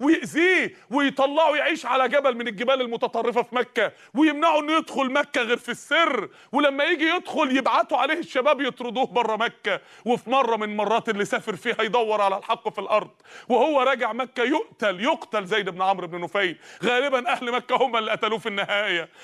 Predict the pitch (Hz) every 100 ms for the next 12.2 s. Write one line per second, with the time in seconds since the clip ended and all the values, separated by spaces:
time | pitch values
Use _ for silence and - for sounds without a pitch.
0 | - 247 - 302 254 233 226 240 - 233
1 | 233 226 196 160 - - 254 254 294 311
2 | 311 285 262 262 233 226 185 - - 294
3 | 269 214 359 320 311 277 277 247 - 262
4 | 262 262 202 262 233 233 233 214 240 226
5 | 208 202 - 233 214 202 180 - - -
6 | 302 330 339 302 - 311 - 269 285 269
7 | 285 262 277 285 233 240 240 196 233 214
8 | 240 247 240 220 170 - - - - 285
9 | 320 359 - 285 285 311 277 277 269 262
10 | 262 302 330 262 285 247 254 285 277 226
11 | 226 254 247 247 240 220 226 208 247 254
12 | 233 190